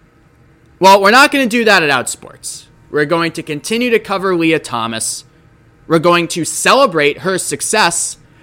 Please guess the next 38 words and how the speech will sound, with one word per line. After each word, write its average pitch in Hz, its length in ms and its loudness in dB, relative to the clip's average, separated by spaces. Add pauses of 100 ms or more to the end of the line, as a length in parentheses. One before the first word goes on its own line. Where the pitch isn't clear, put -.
(100)
because, 180 420 -2
again, 185 460 0 (520)
this 196 300 0
is 190 140 0
what 220 100 0
we 214 100 -4
say 190 280 0
we 208 140 -2
want. 202 500 -4 (340)
We 180 160 0
want 180 320 0
trans 208 300 -6
athletes 190 400 0
to 170 100 -6
compete 208 540 -4 (500)
in 165 80 2
accordance 190 520 0
to - 80 -10
their 165 120 2
gender 160 340 0
identity, 180 680 -2 (400)
and 170 120 -2
we 170 100 2
want 170 400 -2
them 170 220 -2
to 165 260 -4
succeed. 160 840 -4
Well, 120 220 -8
Lia 160 220 2
Thomas 156 500 -2
is 139 200 -6
doing 143 380 -4
both, - 540 -2 (760)
and 151 220 0
we're 151 140 0
quiet 151 580 2
about 110 380 -4
it. - 280 -18